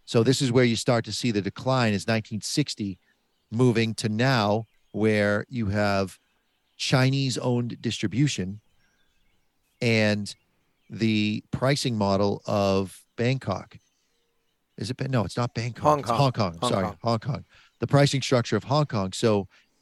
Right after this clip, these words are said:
Speaker 1: a regular Cohiba is a hundred dollars and a Behike is three hundred starting, and it goes up from there. And they, they haven't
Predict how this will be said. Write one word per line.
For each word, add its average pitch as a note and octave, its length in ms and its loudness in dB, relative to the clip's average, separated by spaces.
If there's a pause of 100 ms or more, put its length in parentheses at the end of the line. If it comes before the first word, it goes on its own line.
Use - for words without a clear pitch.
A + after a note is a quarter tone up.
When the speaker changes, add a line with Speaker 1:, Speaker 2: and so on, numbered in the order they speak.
Speaker 1:
a A#2 340 2
regular C3+ 520 4
Cohiba A#2 760 0
is F#2+ 120 -8
a G2 40 -6
hundred D#3+ 420 0
dollars G2 580 -4 (440)
and A#2 160 0
a - 20 2
Behike A2 800 0 (540)
is - 160 -2
three G#3 280 0
hundred C3+ 340 2
starting, E3+ 540 2 (580)
and C#3 120 2
it C3 40 0
goes C#3+ 260 2
up E3+ 160 0
from C#3+ 160 -6
there. C#3+ 340 0 (840)
And C#3 580 -2 (760)
they, C#3+ 200 2 (360)
they C#3+ 160 6
haven't D#3 440 4